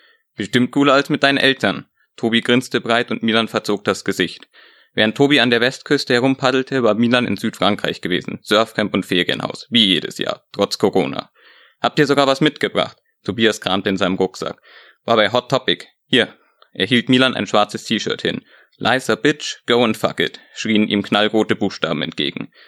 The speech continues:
„Sehr cool, Alter.“ Milan rückte seine Sonnenbrille zurecht und tat so, als ob es das beste Geschenk ever sei. Dabei wusste er schon jetzt, dass er das T-Shirt niemals tragen würde. Nicht, solange seine Mutter seine Wäsche machte.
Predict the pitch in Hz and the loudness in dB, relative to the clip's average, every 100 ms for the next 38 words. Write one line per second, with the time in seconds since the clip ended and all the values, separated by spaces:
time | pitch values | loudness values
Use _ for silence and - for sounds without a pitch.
0 | _ _ - 110 - 98 87 78 101 - | _ _ 0 0 2 0 0 0 0 -2
1 | _ - _ _ _ - 123 120 117 113 | _ -20 _ _ _ 0 2 4 2 -2
2 | 113 104 101 95 104 117 - 120 113 - | 0 0 0 2 2 2 2 0 0 0
3 | 113 117 107 110 113 - 123 120 - 107 | -2 0 -4 0 0 2 0 0 0 2
4 | 107 - 98 - 113 104 104 104 95 - | 0 0 -2 -2 -2 -2 -2 0 -2 0
5 | 85 80 82 60 - _ _ _ - 110 | -2 -4 -6 -8 -10 _ _ _ -2 0
6 | 110 127 - 110 117 110 - 117 110 104 | 2 0 2 0 2 0 0 -2 0 2
7 | 107 - 110 98 98 117 110 - 92 82 | 0 -2 -2 -2 2 2 2 2 -2 -2
8 | - 69 - - - 127 - - 107 101 | -4 -4 -4 -8 0 0 0 -4 0 0
9 | 101 98 98 104 107 92 95 92 87 76 | 0 2 2 2 0 0 0 0 -2 -6
10 | 78 - - | -8 -8 -12